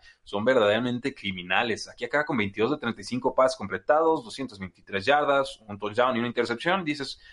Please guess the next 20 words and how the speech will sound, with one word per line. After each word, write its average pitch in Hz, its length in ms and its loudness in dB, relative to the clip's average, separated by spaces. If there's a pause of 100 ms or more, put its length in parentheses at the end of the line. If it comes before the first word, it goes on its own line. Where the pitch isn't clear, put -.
(140)
bueno, 233 300 -8
números 143 340 2
aceptables 113 580 2
para 95 260 4
un 110 320 -4
novato, 151 540 0 (360)
pero 117 400 4
pues - 160 -10
aquí 98 220 -12
también 92 340 -2
pierde 92 240 0
dos 98 180 2
fumbles 170 460 2
y 98 120 -6
el 90 160 -2
segundo 107 300 -2
fue 104 160 0
mientras 107 300 -4
estaban 107 260 0
tratando 104 560 2